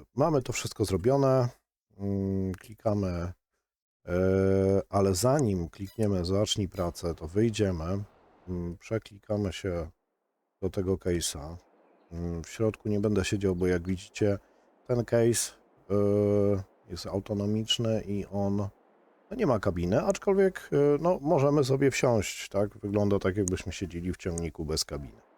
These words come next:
Mm. Dobra. Mm, co musimy zrobić? Ustawiamy, że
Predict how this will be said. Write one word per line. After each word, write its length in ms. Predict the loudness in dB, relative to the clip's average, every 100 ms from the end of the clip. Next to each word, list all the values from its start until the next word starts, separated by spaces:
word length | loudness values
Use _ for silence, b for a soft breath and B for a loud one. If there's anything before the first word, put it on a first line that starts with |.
| _ _ _ _ _ _ _ _ _ _ _ -8
Mm. 200 | -6 -6 -10 -16 _ _ _ _ _ _ _ _ _ _ _ _
Dobra. 260 | -6 -6 -8 _ _ _ _ _ _ _ _ _ _ _ _ -8
Mm, 420 | -4 -2 -2 -6 -10 -4
co 120 | 0
musimy 360 | 0 2 0
zrobić? 560 | 2 0 -2 -10 -12 -12 -16 _
Ustawiamy, 560 | -10 -2 0 2 2 0
że 280 | 0 -2